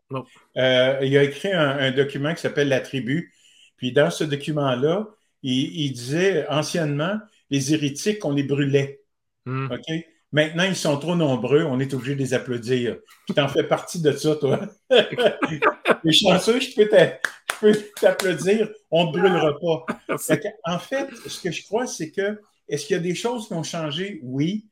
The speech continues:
Speaker 2: euh, parce qu'on en a parlé, parce qu'on en parle, parce que, parce que c'est un besoin aussi. Les gens, des fois, ils me disent, c'est ça, vous parlez, vous parlez des, concernant les gars, c'est parce que, ouais, encore les gars, puis les gars, puis les gars.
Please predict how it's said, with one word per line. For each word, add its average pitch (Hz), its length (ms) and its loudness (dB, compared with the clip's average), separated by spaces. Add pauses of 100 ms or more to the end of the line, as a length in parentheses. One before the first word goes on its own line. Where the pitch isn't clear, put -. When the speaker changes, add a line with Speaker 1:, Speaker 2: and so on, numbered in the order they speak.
(380)
Speaker 2:
euh, 127 300 0
parce 190 280 -4
qu'on 156 200 -2
en 143 140 0
a 147 80 0
parlé, 143 420 -2
parce 156 220 -10
qu'on 156 200 -2
en 131 120 -2
parle, 147 500 -2 (420)
parce 139 260 -4
que, 202 340 2
parce 147 160 -10
que 160 120 -2
c'est 208 280 -4
un 175 80 -2
besoin 143 540 0
aussi. 117 400 -10 (280)
Les 135 220 0
gens, 202 180 0
des 170 140 0
fois, 185 180 -4
ils 160 100 -2
me 127 40 -4
disent, 165 300 -4
c'est 127 100 -6
ça, 170 240 -2
vous 113 160 -4
parlez, 147 460 -2
vous 117 100 -14
parlez 147 360 -2
des, 123 300 -4 (220)
concernant 143 480 -2
les 131 260 -2
gars, 143 300 2
c'est 151 120 -8
parce 131 200 -4
que, 139 240 2
ouais, 139 300 0
encore 147 320 -2
les 139 240 -4
gars, 139 240 2
puis 131 100 -10
les 127 100 -4
gars, 143 140 0
puis 147 140 -8
les 123 120 -6
gars. 147 160 -2